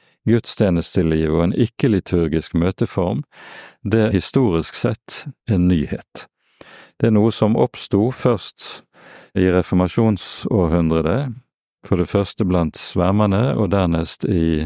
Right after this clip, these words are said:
Genève, blant de reformerte kirkene. Og Calvin mente at den liturgiske gudstjenesten som lutheranerne holdt fast ved, det var,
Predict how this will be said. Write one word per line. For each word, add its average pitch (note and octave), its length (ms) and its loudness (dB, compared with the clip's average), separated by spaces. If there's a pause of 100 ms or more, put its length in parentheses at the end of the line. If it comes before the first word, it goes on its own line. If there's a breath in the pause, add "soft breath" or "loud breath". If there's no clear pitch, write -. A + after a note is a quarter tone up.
Genève, F2 540 2 (500 loud breath)
blant E2+ 300 0
de F2 100 2
reformerte F2 720 0
kirkene. G2+ 480 -4 (720 loud breath)
Og F#2 120 0
Calvin G#2+ 440 2
mente A2 520 0
at G#2+ 320 0
den F#2+ 200 0
liturgiske F#2 640 0
gudstjenesten E2+ 840 -2
som E2+ 240 -2
lutheranerne E2 760 0
holdt E2 200 -2
fast - 440 -4
ved, D3 240 0 (720 loud breath)
det G2+ 340 2
var, F#2+ 440 2